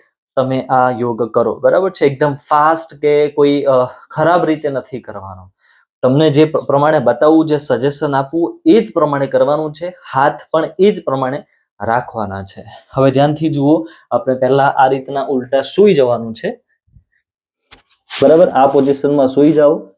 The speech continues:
બંને હાથ છે, આપણું જે છાતીનો ભાગ છે એની સાઈડમાં બંને હાથ આ રીતના રાખી દેવાના છે. ત્યાર પછી બંને પગને તો આ રીતના સ્ટ્રેટ સીધા જ રાખવાના છે. ત્યાર પછી આપણે, અ,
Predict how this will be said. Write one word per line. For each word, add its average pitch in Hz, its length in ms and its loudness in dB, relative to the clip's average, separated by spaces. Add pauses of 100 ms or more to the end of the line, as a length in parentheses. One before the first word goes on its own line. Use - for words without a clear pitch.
(200)
બંને 160 320 2
હાથ 139 360 0
છે, 127 380 -4
આપણું 151 340 0
જે 160 100 2
છાતીનો 175 560 0
ભાગ 127 260 2
છે 127 260 -6 (280)
એની 180 180 4
સાઈડમાં 147 500 2
બંને 131 300 2
હાથ 127 320 -2
આ 151 140 0
રીતના 127 420 0 (360)
રાખી 127 380 2
દેવાના 104 420 -6
છે. 95 460 -20
ત્યાર 160 260 4
પછી - 340 -2
બંને 151 240 2
પગને 151 320 2
તો 151 100 0
આ 131 60 6
રીતના 135 280 2
સ્ટ્રેટ 135 340 2
સીધા 131 300 0
જ 135 60 2
રાખવાના 147 460 2
છે. 135 160 -8 (580)
ત્યાર 147 200 6
પછી 180 600 -2
આપણે, 143 420 2
અ, - 120 0